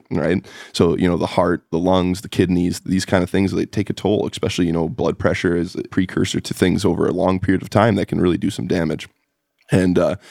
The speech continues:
yeah, the older bili-, bodybuilders were passing away. They didn't necessarily have the access to the information, um, not nearly that we do now. I mean, think about,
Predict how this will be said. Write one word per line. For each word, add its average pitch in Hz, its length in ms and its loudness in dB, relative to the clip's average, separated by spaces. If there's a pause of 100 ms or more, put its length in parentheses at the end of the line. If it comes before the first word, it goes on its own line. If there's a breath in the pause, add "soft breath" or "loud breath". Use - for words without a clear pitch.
(360 loud breath)
yeah, 110 100 4
the 107 120 4
older 107 180 2
bili-, 101 220 2
bodybuilders 98 480 0
were 92 80 0
passing 98 360 -2
away. 92 100 4
They 107 100 2
didn't 123 160 0
necessarily 107 400 0
have 95 180 0
the 95 120 2
access 95 420 -2
to 95 100 -2
the 95 100 0
information, 92 720 -2 (300 loud breath)
um, 87 260 0
not 92 160 2
nearly 98 320 4
that 87 160 -2
we 92 80 -2
do 82 160 -4
now. 60 260 -4
I 65 80 0
mean, 87 180 0
think 92 180 -2
about, 87 340 0